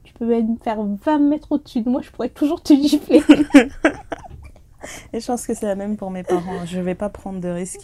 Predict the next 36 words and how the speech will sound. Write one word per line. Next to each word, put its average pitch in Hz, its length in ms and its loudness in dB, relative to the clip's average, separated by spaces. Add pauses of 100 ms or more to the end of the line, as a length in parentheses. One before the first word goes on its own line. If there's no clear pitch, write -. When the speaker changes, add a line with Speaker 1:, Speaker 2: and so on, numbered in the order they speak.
(120)
Speaker 1:
<laughs> - 120 -4
Tu, - 260 6 (220)
c'est 277 80 2
la 254 140 2
Speaker 2:
de 190 80 0
me 190 80 -4
prendre 214 220 -4
une 208 160 -2
babouche 202 380 -4
volante, 202 480 -4
là, 214 100 -2 (100)
Speaker 1:
comme - 60 0
ça, 196 140 0
Speaker 2:
non. 214 120 0
Speaker 1:
bim. 285 260 6 (100)
Speaker 2:
Je 403 340 10
prendrai 214 280 -2
pas - 100 -10
ce - 140 -12
risque, 175 340 -8
non. - 80 -18 (880)
Speaker 1:
Voilà, 247 540 2 (160)
c'est 269 180 -2
difficile. 220 500 -4 (320)
Mais 233 80 0
c'était 214 300 -2
le 208 140 0
thé 196 160 -6
noir. 233 220 -6 (600)
Speaker 2:
C'était - 300 -6
le 262 140 0
thé 226 160 0
noir 294 400 -2
Speaker 1:
Le 202 80 0
Speaker 2:
de 185 60 2 (260)
Speaker 1:
retour. 185 80 -4